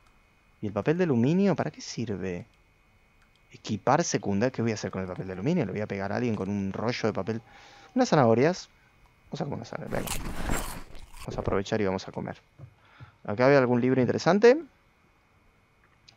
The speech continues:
Pesca avanzada. No lo leí. Así que me lo llevo. Libro. ¡Oh, oh! Alguien disparó.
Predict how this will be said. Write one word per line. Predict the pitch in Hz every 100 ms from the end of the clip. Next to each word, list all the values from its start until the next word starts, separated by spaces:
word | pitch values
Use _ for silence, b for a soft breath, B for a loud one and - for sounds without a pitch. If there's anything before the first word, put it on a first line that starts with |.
| -
Pesca | 165 - 156
avanzada. | 127 117 156 165 175 -
No | 117
lo | 107
leí. | 101 156 349 _ _ _ _ _ -
Así | -
que | 110 -
me | 98
lo |
llevo. | - - 349 _ _ _ _ b b b b b b _ _
Libro. | 120 147 180 214 226 _ _ _ - - - - - - - - -
¡Oh, | 277 -
oh! | 311 262 - - _ _ _ _ _ _ _ - -
Alguien | 185 262
disparó. | 262 220 233 233 165